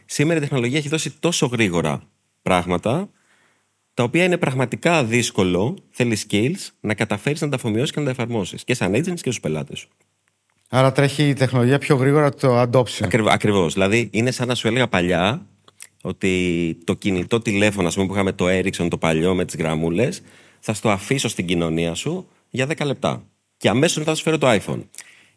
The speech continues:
Speaker 1: Περάσαμε ένα στάδιο adoption, ας πούμε, της κινητής τηλεφωνίας, να το πω έτσι, το οποίο ήταν αρκετά εκτεταμένο. Το πήραμε όλοι, το συνηθίσαμε και μετά ήρθε κάτι άλλο και μετά ήρθε κάτι άλλο. Τώρα το A I δείχνει ότι από τη μία μέρα στην άλλη βγαίνει κάτι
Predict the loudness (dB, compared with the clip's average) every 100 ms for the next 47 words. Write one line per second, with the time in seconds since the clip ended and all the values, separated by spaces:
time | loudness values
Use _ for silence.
0 | _ 2 2 2 0 -2 -4 -2 -2 0
1 | 0 0 0 -2 -2 -2 -2 -2 -4 -4
2 | -4 -2 -2 -2 -2 0 -2 -2 -4 -6
3 | -6 -6 -4 -4 -4 -6 -6 -4 -2 -2
4 | -2 -2 0 -2 -2 0 0 0 -2 -4
5 | -8 _ _ _ _ _ 0 2 4 4
6 | 2 2 0 -2 0 0 0 -2 -2 -2
7 | 0 2 0 0 -2 0 0 0 0 -2
8 | -2 -4 -6 -4 -2 -2 -6 -10 -4 -2
9 | 0 0 2 2 4 2 2 0 2 2
10 | 2 2 2 -2 -10 _ _ _ -10 -4
11 | 0 0 -2 -2 0 2 2 0 -2 -2
12 | -2 0 0 0 -2 -10 _ _ _ -6
13 | -2 -2 -2 0 -2 -2 -4 -4